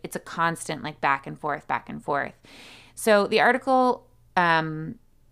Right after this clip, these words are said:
<laughs> doesn't totally leave parents out to dry. They basically say, "Skip soccer practice if you want to. Like, don't feel like you have to do everything. Take breaks, take alone time.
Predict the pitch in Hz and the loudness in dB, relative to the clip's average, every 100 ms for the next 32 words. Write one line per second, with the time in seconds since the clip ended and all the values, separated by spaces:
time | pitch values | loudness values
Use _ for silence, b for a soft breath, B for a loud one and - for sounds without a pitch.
0 | _ _ _ _ - 190 240 185 185 - | _ _ _ _ -4 0 2 2 0 -2
1 | 202 170 180 180 190 180 214 196 196 202 | 0 2 2 0 -4 -2 0 0 2 0
2 | 202 196 208 208 226 220 B B - 180 | -2 -4 0 0 -2 -4 B B -2 2
3 | 185 185 185 185 175 170 170 165 _ - | 2 2 -2 2 4 4 2 -4 _ -20
4 | - _ _ _ _ _ - - - 247 | -20 _ _ _ _ _ -12 -4 0 0
5 | - - - 226 202 185 160 175 156 156 | 2 0 0 2 2 2 -2 -10 -8 -4
6 | 147 143 - 135 139 135 160 160 - - | -4 -4 -6 -6 -6 -4 -2 -2 -8 -2
7 | - 190 - 233 220 226 220 220 202 214 | 0 0 2 2 2 0 -2 -2 -2 0
8 | 226 180 165 139 131 - 190 185 - 202 | 0 -2 -6 -6 -8 -6 -6 -6 -2 0
9 | 160 - - 165 180 170 175 185 180 139 | 0 -6 -6 -4 -2 0 0 -2 -6 -8
10 | - | -10